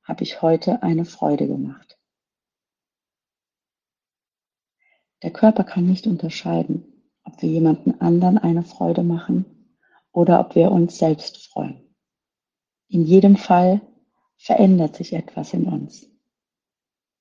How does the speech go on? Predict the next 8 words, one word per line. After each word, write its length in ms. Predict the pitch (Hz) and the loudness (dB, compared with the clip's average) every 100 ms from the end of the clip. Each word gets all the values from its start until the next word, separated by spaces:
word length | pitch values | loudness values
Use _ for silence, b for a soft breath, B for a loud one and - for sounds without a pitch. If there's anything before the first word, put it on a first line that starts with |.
| _ _ _ _ _ _ _ _ _ _ | _ _ _ _ _ _ _ _ _ _
Und 200 | - - | -12 -4
wenn 120 | 165 | -2
du 80 | 160 | -2
dieses 400 | 151 202 196 - | 2 2 2 -2
Gefühl 420 | - - - 220 | -12 -6 4 6
jetzt 280 | 190 165 - | 6 2 -8
fühlen 380 | - 220 208 170 | 0 4 4 2
kannst, 540 | - 156 156 - - | -2 -2 -4 -6 -20